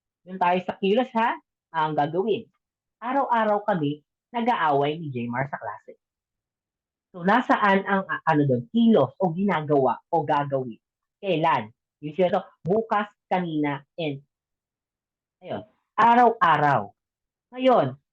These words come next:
si Bev, pangalawang example, si Beverly ay darating mula sa Capiz, Samar, sa Makalawa. So, nasaan doon ang pamamanahon? Sa Makalawa. Okay, nagigets ba? Okay,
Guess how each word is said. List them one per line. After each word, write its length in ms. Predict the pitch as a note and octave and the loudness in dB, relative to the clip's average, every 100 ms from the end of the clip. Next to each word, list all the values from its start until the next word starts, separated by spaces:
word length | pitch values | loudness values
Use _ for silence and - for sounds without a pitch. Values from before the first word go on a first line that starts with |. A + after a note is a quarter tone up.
| _ _ _ _ C#4 | _ _ _ _ -8
si 80 | B3+ | 0
Bev, 320 | C4 C4 G#3 G#3+ | 2 2 -2 -4
pangalawang 480 | G#3 A3 A3+ A#3+ B3 | -2 0 2 0 -2
example, 420 | C4 C#4+ - - - _ _ _ _ _ | -4 -4 -2 -4 -6 _ _ _ _ _
si 80 | A#3 | -4
Beverly 600 | A3 G3+ G3+ G3 F#3 G3+ | -2 0 0 2 2 0
ay 160 | F#3+ D#3+ | -4 -2
darating 400 | C#3 D3+ D#3 F3 | -2 -2 -6 -10
mula 240 | D#3 C3 - | -8 -8 -8
sa 140 | F3 | -4
Capiz, 340 | D#3+ C#3+ B2+ C3 - | -2 -2 -4 -14 -4
Samar, 380 | B2 A2+ A2 - _ _ - | -2 -2 -8 -14 _ _ 0
sa 60 | G#3+ | 2
Makalawa. 480 | F#3 B2+ A2+ A2 - - _ _ _ _ _ _ _ _ _ | 2 0 0 -6 -10 -18 _ _ _ _ _ _ _ _ _
So, 80 | C3+ | -6
nasaan 480 | C#3+ C#3+ F3+ F#3+ | -4 0 0 2
doon 320 | F3 G3+ G3 F3+ | 4 4 2 0
ang 80 | |
pamamanahon? 720 | - D#3 D#3 E3 F3 F#3 D#3 A2+ - _ _ _ _ _ _ - | -4 -4 -2 -4 -6 -6 -6 -8 -16 _ _ _ _ _ _ -10
Sa 160 | C4+ | -4
Makalawa. 560 | B3+ D#3 A2+ G#2+ G#2+ A2 _ _ _ _ _ _ _ _ _ _ _ _ | 0 2 0 0 -6 -8 _ _ _ _ _ _ _ _ _ _ _ _
Okay, 160 | C#3+ | -4
nagigets 400 | E3+ E3 D3+ D3+ | -2 0 0 0
ba? 240 | F#3 A#3+ E4+ - _ _ _ _ | 0 0 -2 -10 _ _ _ _
Okay, 400 | A3+ A3+ A#3 D3 | -6 -2 -2 -2